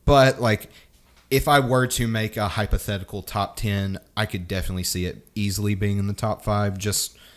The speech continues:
for how, how much this movie has meant to me.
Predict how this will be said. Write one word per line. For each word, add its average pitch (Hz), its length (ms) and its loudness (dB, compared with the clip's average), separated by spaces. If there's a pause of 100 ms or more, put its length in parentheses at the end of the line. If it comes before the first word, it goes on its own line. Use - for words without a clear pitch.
(560)
for 101 400 -2 (380)
how, 101 580 0 (1800)
how 131 140 2
much 123 380 0
this 110 260 -4
movie 101 320 -2
has 95 120 -6
meant 95 240 -10
to - 80 -12
me. 131 500 -2